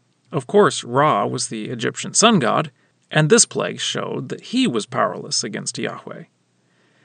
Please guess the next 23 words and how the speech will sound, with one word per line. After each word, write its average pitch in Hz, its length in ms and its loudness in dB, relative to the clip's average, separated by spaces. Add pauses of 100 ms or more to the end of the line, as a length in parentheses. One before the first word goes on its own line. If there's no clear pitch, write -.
(140)
I 190 80 4
suppose 196 480 8
that 156 240 -2 (120)
the 156 220 -2
Egyptians 143 540 -4
had 127 240 -4
so 139 260 2
many 185 300 2
gods, 98 440 -2 (380)
it - 80 -4
would 208 80 2
be 202 100 6
hard 151 260 6
to 156 80 0
plague 143 320 0
anything 151 480 0
without 113 260 0
attacking 123 480 -2
a 101 60 -4
god 139 300 6
in 101 60 0
the 101 60 -2
process. - 680 2